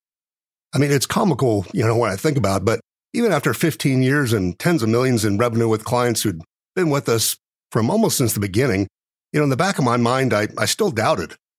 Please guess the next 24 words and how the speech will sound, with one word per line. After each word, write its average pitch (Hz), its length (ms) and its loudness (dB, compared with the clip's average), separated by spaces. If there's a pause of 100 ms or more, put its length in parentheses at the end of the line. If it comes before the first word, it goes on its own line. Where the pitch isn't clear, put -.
(260)
I 113 140 0
thought, 110 260 -2
"Well, 147 320 0
you 120 80 2
know, 123 140 2
are 113 160 2
our 110 120 0
clients 160 380 0
getting 147 220 0
their 131 100 2
money's 135 320 2
worth? 87 300 -2
You 101 80 2
know, 95 120 2
does 110 200 0
our 110 280 0
service 127 380 -2
actually 120 300 0
work 139 240 0
for 101 120 -2
them?" 82 200 -2
And 92 100 -2
so 120 200 0
on. 80 200 -6